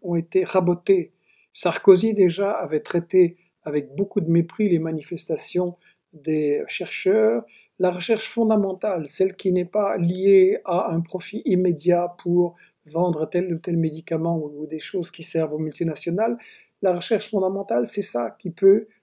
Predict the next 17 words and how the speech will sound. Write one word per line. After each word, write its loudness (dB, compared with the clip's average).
nous 2
sauver 4
en -2
cette -2
période 2
de 0
globalisation, -2
en 2
étudiant 4
les 0
maladies, -2
les 0
épidémies, 0
les -4
remèdes, -2
les -2
vaccins -4